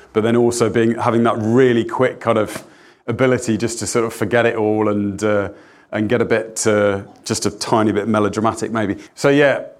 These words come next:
they look back to the good old days, which was probably not that,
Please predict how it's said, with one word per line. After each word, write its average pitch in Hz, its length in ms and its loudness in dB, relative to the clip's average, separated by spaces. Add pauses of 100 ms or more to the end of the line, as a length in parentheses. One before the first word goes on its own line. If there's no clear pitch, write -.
(360)
they 147 140 4
look 156 220 4
back 156 160 4
to 147 120 -4
the 135 80 2
good 143 240 2
old 123 280 2
days, 101 440 0
which 107 180 -10
was 110 100 -4
probably 120 260 0
not 117 240 0
that, 113 220 0